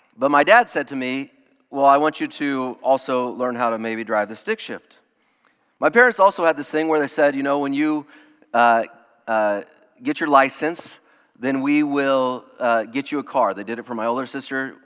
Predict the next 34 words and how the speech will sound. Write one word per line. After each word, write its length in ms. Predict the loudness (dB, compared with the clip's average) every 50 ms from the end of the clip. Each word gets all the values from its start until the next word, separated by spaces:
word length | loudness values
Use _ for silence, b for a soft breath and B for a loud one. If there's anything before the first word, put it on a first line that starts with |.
| _ _
do 160 | -10 -10 -10
it 60 | -10
for 100 | -8 -8
you 180 | -6 -6 -6 -6
as 120 | -8 -6
well. 420 | 0 2 4 4 4 4 2 0 B B B B B
"We'll 80 | -14 -6
get 240 | -6 -6 -4 -4 -4
you 80 | -4
a 20 | -2
used 320 | 0 0 0 0 -2 -4
car. 500 | 2 4 6 6 6 6 6 4 2 -2 B B B B
As 80 | -10 -2
long 160 | 0 2 2
as 100 | 2 0
it's 140 | -2 -6 -4
within 240 | -6 -2 -2 -2 -2
this 160 | -2 -2 -4
price 380 | -4 0 2 2 2 0 -2 -4
range, 560 | -4 -2 -2 -2 -4 -6 -8 -10 -14 -18 b b b b b b b b _ _
uh, 180 | -6 -2 -2 -2
this 220 | -2 -2 -8 -8
is 80 | -6 -6
what 160 | -8 -8 -8
you, 100 | -10 -12 -14 _ -10
you 120 | -10 -10
can 160 | -8 -8 -6
get 160 | -6 -6 -4
what 220 | -4 -6 -6 -6 -8
you 100 | -8 -6
want." 260 | -4 -4 -4 -4 -6 _ _ _ _ _ _ _ _ _ _ _ _ _ _ _ _ _ _ _ _ _
And 160 | -8 -6 -6
it's 160 | -6 -6 -8
reasonable 640 | -6 -4 -4 -4 -4 -6 -10 -10 -10 -14 -14 -16